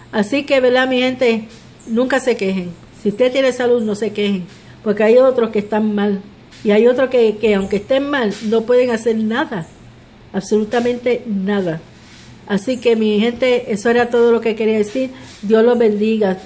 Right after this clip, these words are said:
a todos ustedes y Dios los cuide. Y le estoy pidiendo al Señor, ¿verdad?, que todo esto pare. Ayúdame a orar en eso y Dios se lo agradecerá. En el nombre de Jesús, sé que se puede hacer.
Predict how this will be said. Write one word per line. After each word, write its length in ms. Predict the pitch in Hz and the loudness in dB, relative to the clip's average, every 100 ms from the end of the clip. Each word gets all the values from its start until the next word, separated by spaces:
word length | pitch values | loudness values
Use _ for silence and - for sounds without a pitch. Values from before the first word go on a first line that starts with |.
| 214 - | -8 -6
a 140 | 190 185 | -6 -4
todos 400 | 220 226 240 240 | 0 0 0 -2
ustedes 400 | 240 220 220 220 - - - | -2 0 0 -2 -10 -20 -6
y 120 | 233 | -4
Dios 200 | 202 208 | 2 4
los 120 | 226 | 4
cuide. 500 | 226 247 233 202 185 185 - - - | 0 -2 0 0 -2 -4 -12 -18 -6
Y 120 | 214 | -2
le 80 | 196 | 0
estoy 180 | 208 | 0
pidiendo 380 | 214 247 240 240 | 0 2 2 2
al 80 | 226 | 0
Señor, 480 | 220 220 220 220 226 | 0 -2 0 0 0
¿verdad?, 320 | 220 214 214 | 0 -2 -2
que 180 | 208 196 | -2 -2
todo 260 | 208 214 | 0 0
esto 300 | 220 214 214 | 0 -2 -6
pare. 380 | 202 190 190 175 - - - | -4 -4 -4 -6 -10 -20 -12
Ayúdame 500 | 214 202 220 240 247 | -2 0 2 2 2
a 80 | 240 | 0
orar 220 | 233 226 | 0 2
en 160 | 226 226 | 0 -2
eso 360 | 208 202 226 220 - - - - | -4 -4 -6 -8 -14 -20 -18 -4
y 500 | 208 202 196 196 196 | 0 2 2 0 -2
Dios 260 | 185 208 | 0 2
se 80 | 208 | 2
lo 100 | 226 | 0
agradecerá. 720 | 208 196 185 175 190 180 170 - - - - | 0 0 -2 -2 -4 -4 -4 -8 -20 -20 -4
En 160 | 226 202 | 0 2
el 80 | 196 | 2
nombre 260 | 190 202 | 0 2
de 140 | 214 214 | 2 2
Jesús, 440 | 226 254 277 269 - - - - - - | -2 -6 -8 -10 -20 -20 -20 -20 -20 -10
sé 120 | - 185 | -6 -2
que 120 | 202 | -2
se 120 | 208 | -2
puede 160 | 202 175 | -2 -4
hacer. 220 | 175 | -6